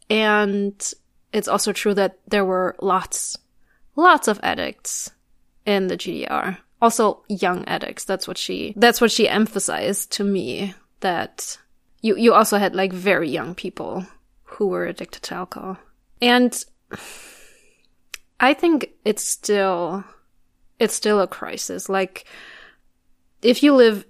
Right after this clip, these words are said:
in the countryside, or if you have family in the countryside, and that is true for everyone I know, that this applies to, myself included, in all those families, there's at least one family member who drank themselves to death. So,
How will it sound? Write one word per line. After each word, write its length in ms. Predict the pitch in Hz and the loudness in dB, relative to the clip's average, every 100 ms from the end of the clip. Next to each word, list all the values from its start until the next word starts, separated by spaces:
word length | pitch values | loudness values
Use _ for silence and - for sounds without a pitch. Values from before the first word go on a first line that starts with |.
| - | -2
in 160 | 208 | 0
the 80 | 202 | 2
countryside, 600 | 180 196 185 196 - 185 | 0 -4 -4 -4 -2 -2
or 140 | - 220 | 4 6
if 160 | 226 | 6
you 120 | 233 262 | 6 4
have 200 | 254 233 | 4 2
family 440 | 196 190 196 190 | 0 0 0 -2
in 160 | 175 170 | -2 -4
the 60 | |
countryside, 840 | - 147 156 - - - 80 208 - _ _ _ - | -6 -8 -8 -8 -6 -6 -4 -6 -10 _ _ _ -2
and 120 | 220 | 4
that 160 | 220 208 | 4 4
is 460 | 202 - - - _ _ _ _ _ _ _ _ | 0 0 -6 -10 _ _ _ _ _ _ _ _
true 260 | - 247 240 | 2 6 6
for 180 | - 196 | 4 2
everyone 540 | 208 214 202 190 180 - | 2 0 0 -2 -4 2
I 260 | 208 269 | 4 4
know, 420 | 208 - - 208 | 0 -2 -2 0
that 140 | 226 185 | 0 -2
this 160 | 185 | -4
applies 320 | 185 - 170 180 | -6 -6 -6 -6
to, 280 | - 208 - - | 0 0 0 -4
myself 380 | 196 185 185 180 | -4 -2 -4 -6
included, 640 | 180 - 262 190 185 214 - - | -4 2 4 4 0 -2 -6 -4
in 80 | 214 | 4
all 180 | 214 247 | 6 6
those 180 | 208 | 4
families, 380 | - 196 196 190 | 2 0 0 -2
there's 240 | 190 196 - | -2 -2 -4
at 220 | - - | -6 -2
least 480 | 208 208 202 - - _ | 0 2 0 -6 -12 _
one 400 | - 196 196 190 | -10 -2 2 2
family 380 | 185 185 185 180 | 0 -4 -4 -4
member 600 | 185 175 175 160 170 180 - - | -4 -6 -6 -6 -6 -8 -12 -8
who 100 | 226 | -4
drank 240 | 202 202 | 0 0
themselves 400 | 196 208 190 180 | 0 -2 -4 -6
to 80 | - | -8
death. 420 | 196 - - - _ _ | -6 -6 -6 -12 _ _
So, 560 | - - 202 202 - | -12 -8 -4 -4 -6